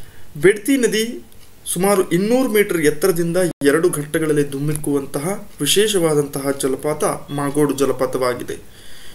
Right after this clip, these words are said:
ಇನ್ನು ಜೋಗ್ ಜಲಪಾತ ಶಿವಮೊಗ್ಗ ಜಿಲ್ಲೆಯಲ್ಲಿ ಇದ್ದು ಇದು ಒಂಬೈನೂರ ಅರವತ್ತು ಅಡಿ ಎತ್ತರದಿಂದ ಶರಾವತಿ ನದಿಯಿಂದ ರಚಿಸಲ್ಪಟ್ಟಿರುವಂತಹ ಪ್ರಸಿದ್ಧ ಜಲಪಾತವಾಗಿದೆ.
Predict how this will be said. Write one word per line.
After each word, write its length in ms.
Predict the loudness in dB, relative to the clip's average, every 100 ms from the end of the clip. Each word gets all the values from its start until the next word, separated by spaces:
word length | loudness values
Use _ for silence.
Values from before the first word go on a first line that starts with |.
| -6 -2
ಇನ್ನು 160 | 0
ಜೋಗ್ 340 | 2 4 4 4
ಜಲಪಾತ 420 | 2 2 0 0
ಶಿವಮೊಗ್ಗ 500 | 0 2 2 4 2
ಜಿಲ್ಲೆಯಲ್ಲಿ 680 | 2 0 0 0 0 -2 -2 -8 -10 -18 -18 -18 -20 -18 -20 -20 -16 -6
ಇದ್ದು 400 | -4 0 2 0 -4 -12 -12 -16 -14 -12 -10 -10 -10 -10 -10 -12 -16 -6
ಇದು 460 | -2 2 4 2 -2 -4
ಒಂಬೈನೂರ 500 | -2 2 2 4 2
ಅರವತ್ತು 580 | 2 2 2 2 4 4
ಅಡಿ 140 | 4
ಎತ್ತರದಿಂದ 680 | 4 2 2 0 0 -2 -2 -2 -2
ಶರಾವತಿ 680 | 0 2 2 2 0 -2 -4
ನದಿಯಿಂದ 460 | -4 -4 -6 -4
ರಚಿಸಲ್ಪಟ್ಟಿರುವಂತಹ 1400 | -4 -4 -2 -2 -2 -4 -6 -2 -2 -2 -2 -2 -2 -4 -8 -12 -4
ಪ್ರಸಿದ್ಧ 380 | 0 0 2 0
ಜಲಪಾತವಾಗಿದೆ. 1040 | 0 -2 0 -2 -2 -2 -2 0 -2